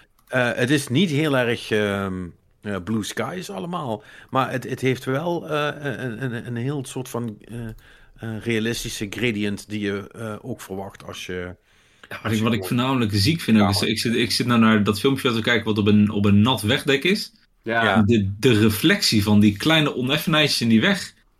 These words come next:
Speaker 1: Ja.
Speaker 2: Fucking hell, man.
Speaker 3: Ja, en dat, dat, dat, nou ja, ik, ja.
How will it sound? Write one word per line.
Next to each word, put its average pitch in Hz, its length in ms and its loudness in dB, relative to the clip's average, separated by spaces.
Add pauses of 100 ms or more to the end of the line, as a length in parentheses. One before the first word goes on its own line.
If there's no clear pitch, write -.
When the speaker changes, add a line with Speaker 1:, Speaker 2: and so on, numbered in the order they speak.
(140)
Speaker 1:
Ja. 85 500 -6
Speaker 2:
Fucking 107 480 -4
hell, 147 200 -2
man. 104 240 -8 (580)
Speaker 3:
Ja, 104 200 -4
en 113 80 -6
dat, - 280 -8
dat, 156 240 -6
dat, - 120 -10 (260)
nou 143 160 -4
ja, 139 220 2
ik, 135 140 -10 (160)
ja. 117 340 -6